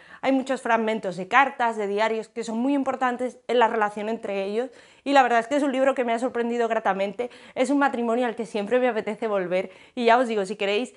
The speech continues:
iniciaros con ellos, o leéis algo de Fitzgerald y queréis enmarcar un poco su obra o lo que fue su vida, creo que es un libro que está muy bien. Ya os he dicho que lo publica la editorial Gato Pardo. En la plataforma tenéis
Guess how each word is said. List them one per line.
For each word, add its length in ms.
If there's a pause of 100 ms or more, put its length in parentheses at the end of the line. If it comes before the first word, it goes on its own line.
(160)
iniciaros 540
con 220
ellos, 520 (280)
o 240 (180)
leéis 600
algo 240
de 360
Fitzgerald 640
y 120
queréis 440 (260)
enmarcar 440
un 80
poco 240
su 140
obra 400
o 60
lo 120
que 80
fue 160
su 160
vida, 480
creo 160
que 60
es 100
un 80
libro 220
que 80
está 280
muy 360
bien. 320 (280)
Ya 180
os 100
he 60
dicho 240
que 80
lo 420
publica 360
la 100
editorial 380
Gato 260
Pardo. 380 (460)
En 180
la 80
plataforma 500
tenéis 400